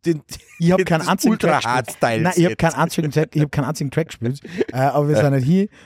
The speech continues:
Speaker 2: und die Jungs, also der Dennis und der Rage Mode und, und alle,
Speaker 1: Beatworks
Speaker 2: alle
Speaker 1: und
Speaker 2: möglichen,
Speaker 1: wer keine
Speaker 2: äh, coolen Leute waren halt da, die halt quasi gespielt haben für uns, weil wir noch nicht da waren.
Speaker 1: Und der Krappi What Else oder
Speaker 2: What
Speaker 1: wie der
Speaker 2: is
Speaker 1: heißt.
Speaker 2: there?
Speaker 1: Ja, äh, äh, anscheinend schon, ja.
Speaker 2: Aber das sagt er leider, aber glaub ich nicht.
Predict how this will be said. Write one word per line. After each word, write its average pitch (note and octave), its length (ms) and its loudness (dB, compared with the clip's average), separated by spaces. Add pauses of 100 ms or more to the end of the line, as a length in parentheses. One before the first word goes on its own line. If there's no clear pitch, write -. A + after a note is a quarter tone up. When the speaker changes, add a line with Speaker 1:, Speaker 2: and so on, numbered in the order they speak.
(120)
Speaker 2:
und C#3+ 380 2
die C#3 80 2
Jungs, D#3 320 2
also G2 380 -4
der F#2+ 120 -10
Dennis A#2 840 -2
und G2+ 120 -6
der F#2 120 -8
Rage A#2+ 280 -2
Mode A#2 420 0
und, A2 160 0
und G#2 340 -2
alle, A#2 140 2
Speaker 1:
Beatworks E2+ 540 0
Speaker 2:
alle C#3+ 160 4
Speaker 1:
und C#3+ 80 0
Speaker 2:
möglichen, C#3+ 420 2
Speaker 1:
wer D#2+ 80 0
keine C3 140 0
Speaker 2:
äh, B2 40 -2
coolen C#3+ 300 0
Leute C3 240 0
waren B2 140 0
halt A#2+ 120 -2
da, B2+ 140 2
die B2 180 0
halt A#2+ 140 0
quasi A#2 220 -2
gespielt C#3+ 260 -6
haben B2+ 160 0
für C#3 140 -2
uns, C3+ 180 -2
weil A#2 140 0
wir C3 100 2
noch B2 100 2
nicht A2+ 200 -2
da B2 60 0
waren. A2 200 0
Speaker 1:
Und - 220 0
der A#2+ 680 4 (260)
Krappi C#3 480 0
What A#2+ 220 0
Else C3+ 500 -2
oder G#2+ 120 -2
Speaker 2:
What G3+ 80 4
Speaker 1:
wie F4 60 2
der B3+ 80 4
Speaker 2:
is G2+ 40 2
Speaker 1:
heißt. G2+ 140 2
Speaker 2:
there? A2 240 -6
Speaker 1:
Ja, A2 240 2 (100)
äh, A#2 160 -2 (140)
äh, G#2 280 2
anscheinend C3+ 440 -2
schon, - 180 -6
ja. F2+ 140 0
Speaker 2:
Aber A2+ 100 0
das A2 140 -6
sagt A#2 220 -2
er G#2+ 40 -2
leider, G#2+ 120 -2
aber G2+ 100 -4
glaub G2+ 160 -2
ich G2+ 80 0
nicht. F#2+ 160 -6